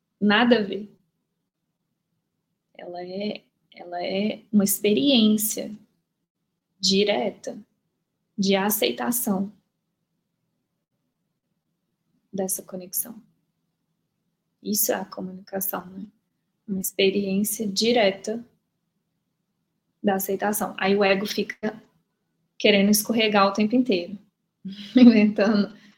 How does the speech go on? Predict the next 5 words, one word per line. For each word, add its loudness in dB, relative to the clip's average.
historinha 0
e -8
saindo, -2
e, -4
né? -4